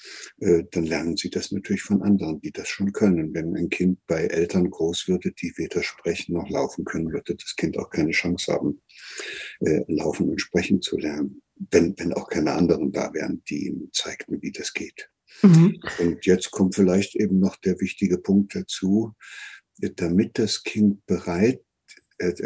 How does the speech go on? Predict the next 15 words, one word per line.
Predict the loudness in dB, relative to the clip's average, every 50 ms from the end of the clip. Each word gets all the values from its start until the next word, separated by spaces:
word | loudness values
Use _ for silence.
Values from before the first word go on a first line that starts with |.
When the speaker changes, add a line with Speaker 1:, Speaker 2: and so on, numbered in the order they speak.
| -6 -4 -2
Speaker 1:
innerlich | -2 -2 0 2 2 2 2 0 -2 -4 -4
bereit | -4 -4 -2 0 2 2 2 2 0
ist | 0 0 0 0 -2 -4 -6 -6 _
und | -6 -4 -4 -4
auch | -6 -4
das | -2 -2 -2 0
Interesse | 0 -2 -4 -4 -4 -4 -2 -2 0 2 2 4 2 2
daran | 0 -2 -2 -2 -2 -2 0 0
hat, | -2 -2 -2 -4
das | -6 -6 -6 -8
zu | -6 -6 -4
lernen, | -4 0 2 4 4 6 6 6 4 2 -2 -8 _ _ -20 -18 -16 -16 -16 -16 -16 -18 -20 -16
braucht | -10 -6 -4 -4 -4 -4 -6 -10 -12
es | -6 -4 -4 -4 -4 -4
eine, | -4 -2 -2 0 0 0 -2 -2 -4 -8